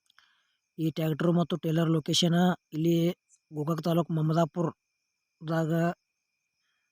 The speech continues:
ನಿಮ್ಗೆ ಇವು ನೋಡ್ಲಾಕ್ ಸಿಗ್ತಾವ. ತೋಳಾರದ್ರ ಅಲ್ಲಿ ಹೋಗಿ ನೋಡ್ಬೇಕು.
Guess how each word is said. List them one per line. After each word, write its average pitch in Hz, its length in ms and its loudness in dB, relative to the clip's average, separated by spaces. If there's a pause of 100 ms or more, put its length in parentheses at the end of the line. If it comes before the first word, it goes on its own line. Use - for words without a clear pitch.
(200)
ನಿಮ್ಗೆ 156 220 0
ಇವು 160 100 2
ನೋಡ್ಲಾಕ್ 160 400 2
ಸಿಗ್ತಾವ. 165 440 -2
ತೋಳಾರದ್ರ 165 480 -2
ಅಲ್ಲಿ 156 180 0
ಹೋಗಿ 156 360 0
ನೋಡ್ಬೇಕು. 156 500 -2